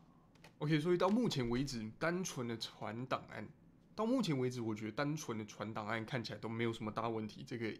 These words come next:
Evo Plus 九七零的硬碟感觉是颇棒的。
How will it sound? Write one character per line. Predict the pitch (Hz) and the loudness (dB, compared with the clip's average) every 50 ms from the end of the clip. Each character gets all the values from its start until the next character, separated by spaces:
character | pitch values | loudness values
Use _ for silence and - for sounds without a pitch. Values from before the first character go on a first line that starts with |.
| - - | -8 -6
Evo | 143 156 190 202 196 185 139 127 127 - | -4 -2 -2 0 2 2 2 2 2 -2
Plus | - - 139 139 - - - - - - | -6 -2 0 0 0 0 -4 -8 -10 -8
九 | - 113 107 104 | -4 -4 -4 -4
七 | 104 - - 135 131 | -4 -4 -2 -2 -2
零 | 131 120 110 | -2 -2 -4
的 | 110 95 | -4 -4
硬 | - 123 113 104 | -4 -4 -6 -6
碟 | - - 107 110 - - - - - | -6 -8 -10 -10 -10 -16 -20 -14 -10
感 | - 98 107 | -8 -8 -6
觉 | - 110 | -6 -6
是 | 107 107 117 113 | -6 -4 -4 -6
颇 | 107 104 - - - - - | -8 -8 -8 -8 -8 -4 -2
棒 | 117 107 80 | -2 -2 -2
的。 | 78 - | -4 -10